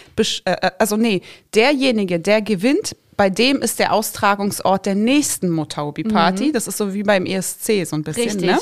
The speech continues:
Speaker 2: richtig.
Speaker 1: Dann, äh, darf derjenige auch das neue Motto bestimmen.
Speaker 2: Mhm.
Speaker 1: Und derjenige darf den Namen bestimmen für den Fuchs, der auf unserem Hof lebt.
Speaker 2: Ja.
Speaker 1: Weil der hat noch keinen Namen. <laughs> Und wir haben gesagt, das muss aber auch ein Name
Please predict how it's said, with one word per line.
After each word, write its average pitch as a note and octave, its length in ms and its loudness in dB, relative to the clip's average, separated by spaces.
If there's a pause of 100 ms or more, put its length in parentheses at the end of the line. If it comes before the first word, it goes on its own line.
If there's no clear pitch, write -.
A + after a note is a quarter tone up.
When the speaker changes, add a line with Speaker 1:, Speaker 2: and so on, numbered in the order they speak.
Speaker 2:
richtig. G3 460 -10
Speaker 1:
Dann, A3 400 4
äh, A3 220 2
darf G3+ 320 0
derjenige F#3+ 680 2
auch F#3 80 -2
das - 180 -8
neue F3+ 280 0
Motto A3 320 2
bestimmen. E3 600 -2
Speaker 2:
Mhm. G#3 460 -8
Speaker 1:
Und G#4 540 2
derjenige A#3+ 680 2
darf G#3 280 0
den G3+ 200 0
Namen G#3+ 540 2 (160)
bestimmen A3+ 460 -2
für - 160 -4
den G3 160 -2
Fuchs, - 380 -4
der F#3 100 2
auf F#3 120 -2
unserem F#3 260 0
Hof E3 240 -4
lebt. C3 280 -10
Speaker 2:
Ja. F#3+ 280 -8 (260)
Speaker 1:
Weil G3+ 120 2
der G3+ 100 2
hat G#3 120 2
noch A#3 140 -2
keinen G3 220 -2
Namen. G#3+ 260 2 (360)
<laughs> - 300 -14
Und C#4+ 200 0
wir B3+ 80 4
haben B3+ 100 0
gesagt, B3 320 2 (200)
das A#3+ 120 -4
muss D4+ 240 4
aber C4 240 2
auch - 220 0
ein G3 240 -2
Name B3+ 480 0